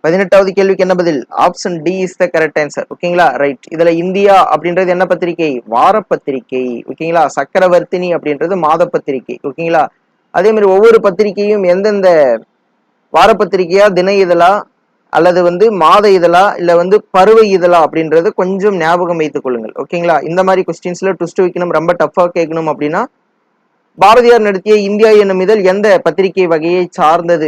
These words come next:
அப்படின்னு சொல்லிட்டு கேட்பதற்கான வாய்ப்புகளும் அதிகம். ஓகேங்களா, ரைட். அடுத்து பாருங்க, தீபாவளி பகல் என்ற நூலின் ஆசிரியர் யாருன்னு கேட்டிருக்காங்க. தீபாவளி பகல் என்னது? ரா மீனாட்சி என்பது சரியான பதில். ஓகேங்களா, ரைட்.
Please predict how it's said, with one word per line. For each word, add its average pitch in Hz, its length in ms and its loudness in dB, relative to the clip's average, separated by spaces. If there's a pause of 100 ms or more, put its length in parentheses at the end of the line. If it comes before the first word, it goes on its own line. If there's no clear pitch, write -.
அப்படின்னு 160 280 -6
சொல்லிட்டு 156 260 -6
கேட்பதற்கான 147 540 -2
வாய்ப்புகளும் 139 480 -2
அதிகம். 117 260 -10 (100)
ஓகேங்களா, 160 320 -6 (220)
ரைட். 127 240 -4 (160)
அடுத்து 214 200 2
பாருங்க, 170 320 0
தீபாவளி 233 500 4 (100)
பகல் 170 220 2 (120)
என்ற 160 140 2 (100)
நூலின் 190 340 2
ஆசிரியர் 175 480 -2
யாருன்னு 147 300 -4
கேட்டிருக்காங்க. 117 440 -8 (4000)
தீபாவளி 196 500 2
பகல் 180 260 0
என்னது? 185 240 -2 (460)
ரா 175 100 4 (200)
மீனாட்சி 214 580 -4
என்பது 151 260 -6 (120)
சரியான 139 360 -2
பதில். - 180 -20 (280)
ஓகேங்களா, 185 320 -4 (320)
ரைட். - 280 -10